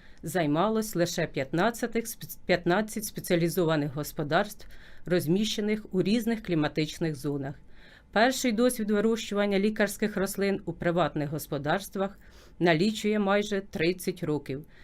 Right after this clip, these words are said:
Зважаючи на специфіку використання сировини даної групи культур та численні особливості в вирощуванні, які маловідомі широкому загалу, масштабного вирощування лікарські рослини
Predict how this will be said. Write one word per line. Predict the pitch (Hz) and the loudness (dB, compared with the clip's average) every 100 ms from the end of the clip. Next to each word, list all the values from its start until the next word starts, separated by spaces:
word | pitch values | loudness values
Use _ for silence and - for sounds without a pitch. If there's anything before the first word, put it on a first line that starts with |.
| - - | -18 -6
Зважаючи | 170 208 262 302 285 240 | 0 2 4 4 4 2
на | 233 | 0
специфіку | 220 214 214 262 214 208 | 0 -2 0 -2 -2 2
використання | 170 170 170 175 - 202 233 | 2 2 2 0 0 2 2
сировини | 226 233 214 220 220 226 | 0 0 2 4 4 4
даної | 185 214 214 214 | 4 4 6 4
групи | 208 214 208 | 4 0 0
культур | 208 196 190 202 208 - - - | -2 -4 0 -2 -2 -8 -20 -6
та | - 202 | -2 0
численні | 254 254 285 285 214 | 0 0 2 2 2
особливості | 180 - 170 196 196 165 - | -2 -2 0 2 2 0 0
в | 147 | 0
вирощуванні, | 139 147 220 240 - 233 226 233 - | 0 2 2 0 -2 -2 -2 -2 -2
які | 196 202 220 | -2 0 0
маловідомі | 220 214 214 208 214 214 | 2 4 4 4 4 4
широкому | 208 - 190 202 202 190 | 0 0 2 2 2 0
загалу, | 175 180 190 190 175 175 - - - | 2 2 2 2 0 -4 -12 -18 -2
масштабного | 160 147 - 196 214 214 214 | 0 0 4 4 4 2 0
вирощування | 208 202 226 - 208 202 196 | 2 2 0 0 0 2 2
лікарські | 190 208 202 - 185 | 0 0 -2 0 0
рослини | 180 190 196 190 180 | 0 0 0 0 0